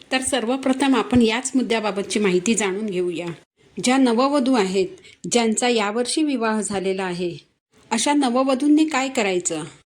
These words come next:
तर तुम्ही तुमच्या लग्नामध्ये जे कपडे परिधान केले होते, तर तेच कपडे तुम्ही वटपौर्णिमेची पूजा करताना परिधान करा.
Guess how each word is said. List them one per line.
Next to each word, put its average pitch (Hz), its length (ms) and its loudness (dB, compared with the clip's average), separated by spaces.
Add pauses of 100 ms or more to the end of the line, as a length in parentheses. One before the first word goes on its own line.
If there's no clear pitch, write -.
(340)
तर 277 120 2
तुम्ही 262 400 8
तुमच्या 262 300 4
लग्नामध्ये 262 640 0
जे 269 140 0
कपडे 247 340 2
परिधान 233 460 2
केले 208 260 0
होते, 180 440 0 (480)
तर 262 140 -2 (120)
तेच 311 260 2
कपडे 247 300 2
तुम्ही 240 240 4
वटपौर्णिमेची 254 800 2 (200)
पूजा 233 260 2
करताना 240 440 0
परिधान 208 500 0
करा. 175 260 -4